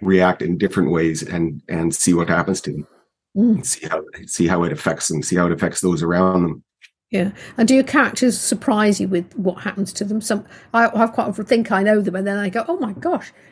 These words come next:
Speaker 2: now they're doing this. <laughs> Wh-, where did that come from?" It's very
Speaker 1: Yes.
Speaker 2: strange. <laughs> Yeah.
Speaker 1: Yes. I've, I've, I've mentioned that a few times, that, uh, the best, the best part of a writer's day is when a character says, "No, I'm not gonna say that. I'm not
Speaker 2: Yeah.
Speaker 1: gonna do," and they do their own thing, or they say their own thing, and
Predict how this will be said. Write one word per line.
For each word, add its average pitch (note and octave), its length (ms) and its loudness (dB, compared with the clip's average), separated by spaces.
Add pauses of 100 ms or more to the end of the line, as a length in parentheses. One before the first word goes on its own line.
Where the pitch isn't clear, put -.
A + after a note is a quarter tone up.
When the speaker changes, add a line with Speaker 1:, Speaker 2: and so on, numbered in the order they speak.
(100)
Speaker 2:
now D#4 180 0
they're B3+ 100 0
doing G3 280 -2
this. - 340 0
<laughs> - 240 -12
Wh-, - 300 -6
where E4+ 100 2
did - 180 -4
that - 240 2
come - 200 0
from?" G#3+ 280 0 (140)
It's - 240 -16
very B3+ 200 0
Speaker 1:
Yes. - 340 2
Speaker 2:
strange. - 300 -4
<laughs> - 220 -20
Yeah. G#3+ 220 -4
Speaker 1:
Yes. B2 500 2
I've, A2+ 200 0
I've, G#2+ 240 0 (120)
I've A2 220 -2
mentioned A#2+ 320 2
that A2+ 100 2
a G#2+ 40 0
few G#2+ 180 -2
times, E2+ 440 -4
that, F#2+ 360 -2
uh, F#2+ 260 -2
the A2 80 -2
best, A#2+ 460 -2
the A2+ 80 -2
best B2+ 320 0
part A2 320 2 (280)
of G#2 80 -2
a G2+ 40 2
writer's G2+ 380 2
day F#2 220 -2
is F2+ 200 -8
when F2+ 140 -4
a E2+ 40 -6
character F2+ 460 -2
says, F2 420 -2
"No, C3+ 160 4
I'm D3+ 140 4
not E3 140 2
gonna D2+ 160 -4
say - 200 -6
that. - 280 -6 (480)
I'm F#3 140 0
not G3 80 2
Speaker 2:
Yeah. A3 120 2
Speaker 1:
gonna E3 160 -4
do," E3 140 -6 (480)
and F#2+ 160 4
they F#2+ 80 6
do G2+ 120 4
their G2 200 6
own G2 100 4
thing, G2 240 2
or G2+ 80 2
they F2 80 0
say F#2 240 0
their F#2 160 2
own F#2+ 120 0
thing, G#2 260 0
and E2+ 220 -4